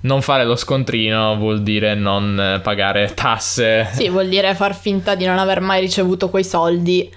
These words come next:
Speaker 2: e quindi non dover pagare una percentuale di tasse sopra quei soldi.
Speaker 1: Mhm.
Speaker 2: Ehm, però
Speaker 1: Eh, ma spe-, spieghiamo un'altra cosa che viene fatta da molti, che è anche, secondo me, un ricatto.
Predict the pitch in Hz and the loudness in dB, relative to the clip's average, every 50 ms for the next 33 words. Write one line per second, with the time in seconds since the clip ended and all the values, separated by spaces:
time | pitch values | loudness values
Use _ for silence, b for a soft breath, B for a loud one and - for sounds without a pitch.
0 | B B B - 180 - 185 165 165 175 170 170 165 170 180 175 170 170 165 175 | B B B -10 -6 -4 -4 -2 -2 0 0 0 0 0 0 0 0 0 -2 -4
1 | - - 175 170 175 175 175 180 180 175 175 175 - 175 175 - - 175 175 175 | -4 -4 -2 0 0 0 0 0 0 0 -2 -2 -2 -4 -4 -2 -2 0 0 0
2 | - 180 175 175 175 175 165 170 170 - 175 156 165 - - - 180 170 180 185 | 0 0 0 0 0 0 -2 -4 -4 -4 -2 -4 -4 -4 -6 -4 -4 -4 -4 -6
3 | B B B B B B B - 190 175 180 175 - 185 185 180 - 180 180 180 | B B B B B B B -6 -4 -4 -4 -2 -2 -2 -2 -2 -2 -2 0 0
4 | 175 175 170 165 175 180 175 - - B B B B B B B B B B - | 0 0 0 0 -2 -2 -2 -4 -6 B B B B B B B B B B -18
5 | - - - - - - - 120 113 107 113 110 107 107 107 104 - 233 233 226 | -18 -20 -20 -20 -16 -8 -4 -4 -2 0 0 -2 -2 -2 -2 -2 0 0 2 4
6 | 226 226 220 220 214 214 214 214 208 196 196 196 190 185 180 170 185 190 185 190 | 4 4 4 2 2 0 0 0 0 0 0 0 0 0 0 -2 -2 -2 -2 -2
7 | 190 185 185 196 202 - - 277 294 262 139 - 139 127 - - 147 143 135 - | -2 -2 -2 -4 -4 -2 0 0 2 2 2 0 -2 -4 -4 0 0 0 0 0
8 | - 165 147 - - - 160 139 156 160 160 160 156 147 135 139 143 147 151 147 | -2 -4 -4 -4 -4 -4 -2 0 2 2 2 2 0 0 0 0 2 2 0 0
9 | 131 160 135 - - 147 139 131 123 117 117 120 117 110 - - 127 120 - - | 0 -2 -2 0 0 0 0 0 0 0 0 0 0 -2 0 0 -2 -2 -2 -4
10 | 120 107 110 110 123 135 135 123 104 - 113 - 120 113 110 113 107 - 123 113 | -4 -2 0 0 2 2 0 0 0 -2 -4 -2 0 0 0 -2 -2 -2 -2 0
11 | 113 110 107 107 - 120 117 113 113 113 117 113 113 117 120 120 117 117 110 - | 0 0 0 0 -2 -2 -2 0 0 0 0 0 0 0 0 0 0 -2 -2 -2
12 | - 127 110 - - - - - 110 107 104 - | -2 -2 -4 -4 -6 -10 -4 -2 -2 -2 -2 -4